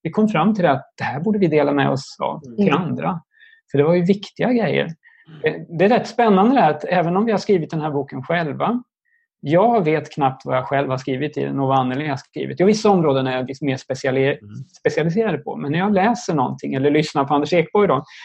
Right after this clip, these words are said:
Speaker 3: Mm.
Speaker 1: så blir jag helt fascinerad över, kommer det ifrån mig och från dig? Alltså,
Speaker 3: Mm.
Speaker 1: varje gång jag upplever någonting igen så är jag en annan person med
Speaker 3: Mm.
Speaker 1: nytt perspektiv.
Speaker 3: Mm.
Speaker 1: Så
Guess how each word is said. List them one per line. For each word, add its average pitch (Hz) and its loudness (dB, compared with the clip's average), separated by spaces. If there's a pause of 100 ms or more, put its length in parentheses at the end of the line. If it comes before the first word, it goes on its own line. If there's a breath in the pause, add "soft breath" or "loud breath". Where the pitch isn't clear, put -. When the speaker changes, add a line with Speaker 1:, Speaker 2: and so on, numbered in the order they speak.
Speaker 3:
Mm. 123 -8 (400)
Speaker 1:
så 170 2
blir 156 4
jag 147 4
helt 143 -2 (160)
fascinerad 165 2
över, 135 0 (240)
kommer 160 0
det 135 0
ifrån 175 0
mig 160 0
och 151 -6
från 170 -2
dig? 151 0
Alltså, 160 -4
Speaker 3:
Mm. 135 -8 (1000)
Speaker 1:
varje 190 4
gång 202 2
jag 165 2
upplever 165 -2
någonting 139 -4 (280)
igen 156 2
så 175 -2
är 156 2
jag 123 2
en 123 -2
annan 135 2
person 160 -2 (260)
med 165 2
Speaker 3:
Mm. 165 4
Speaker 1:
nytt 185 -4
perspektiv. 165 -2 (300)
Speaker 3:
Mm. 104 -10 (220)
Speaker 1:
Så 165 2